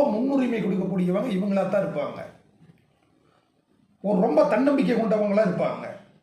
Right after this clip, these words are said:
இந்த வேலையை அடையணும் அப்படின்னு நினைச்சிட்டாங்கன்னா தன்னம்பிக்கையோடு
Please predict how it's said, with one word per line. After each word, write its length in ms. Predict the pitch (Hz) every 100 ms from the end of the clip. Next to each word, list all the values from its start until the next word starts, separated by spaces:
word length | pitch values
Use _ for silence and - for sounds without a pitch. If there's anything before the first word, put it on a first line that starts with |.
| _ - - 143
இந்த 120 | 160 135
வேலையை 280 | 208 294 254
அடையணும் 460 | 220 233 226 226 185 - -
அப்படின்னு 300 | 156 180 220
நினைச்சிட்டாங்கன்னா 580 | 175 175 180 165 147 156 156 156 - - _ -
தன்னம்பிக்கையோடு 800 | 170 262 285 254 180 202 208 254